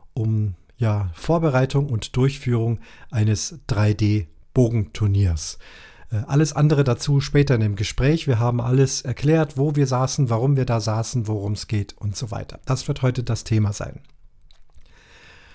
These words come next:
Ähm, kurze Kommentare, ja. Ich habe einen Kommentar bekommen zur letzten Camping-Folge. Ja, da hatte ich so meine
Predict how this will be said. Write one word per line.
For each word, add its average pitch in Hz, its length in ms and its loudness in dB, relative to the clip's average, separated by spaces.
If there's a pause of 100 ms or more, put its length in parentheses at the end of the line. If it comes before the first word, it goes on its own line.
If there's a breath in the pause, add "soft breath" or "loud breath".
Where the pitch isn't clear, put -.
(440 loud breath)
Ähm, 131 680 4 (320)
kurze 113 1120 2 (600 loud breath)
Kommentare, 120 680 2 (160)
ja. 110 300 -4 (480 soft breath)
Ich - 180 -6
habe 123 540 0
einen 208 360 0
Kommentar 139 520 2
bekommen 131 480 -2
zur 120 160 -2
letzten 107 500 -4 (340 soft breath)
Camping-Folge. 165 1080 0
Ja, 120 160 -2
da 123 80 -2
hatte 113 160 -4
ich - 80 -8
so 117 100 -6
meine 110 300 -2